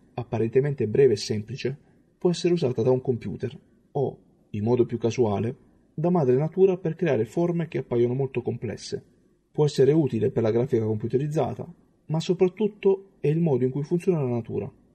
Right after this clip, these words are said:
Mandelbrot elaborò il cosiddetto insieme di Mandelbrot, l'oggetto più famoso della storia della matematica. Divenne celebre tra i fautori della teoria del caos, in quanto genera immagini di complessità sempre maggiore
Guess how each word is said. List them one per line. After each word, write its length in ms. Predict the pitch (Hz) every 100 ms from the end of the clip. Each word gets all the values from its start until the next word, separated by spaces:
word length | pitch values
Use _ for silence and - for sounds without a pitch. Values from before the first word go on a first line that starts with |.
| _ _ _
Mandelbrot 600 | 131 127 113 113 117 110
elaborò 340 | 120 123 127 117
il 80 | 107
cosiddetto 440 | 117 123 135 -
insieme 320 | 117 - 135
di 100 | 117
Mandelbrot, 640 | 110 101 98 101 107 - _ _ _ _ _ _ _
l'oggetto 420 | 131 135 143 127
più 120 | 127
famoso 380 | 120 139 165 156
della 160 | 120 120
storia 320 | - 139 131
della 160 | 117 113
matematica. 680 | 113 104 104 104 - - _ _ _ _ _ -
Divenne 380 | 123 139 135
celebre 400 | 120 151 156 123
tra 160 | 117 120
i 40 |
fautori 420 | 113 123 120 131 117
della 120 | 107
teoria 240 | 117 120
del 160 | 110 107
caos, 480 | 107 92 110 - _ _ _ _
in 140 | 123 131
quanto 340 | 131 117 117
genera 380 | 120 113 113 113
immagini 500 | 123 147 156 151 135
di 100 | 127
complessità 560 | - 123 131 135 131 127
sempre 360 | - 160 139
maggiore 520 | 123 110 110 101 -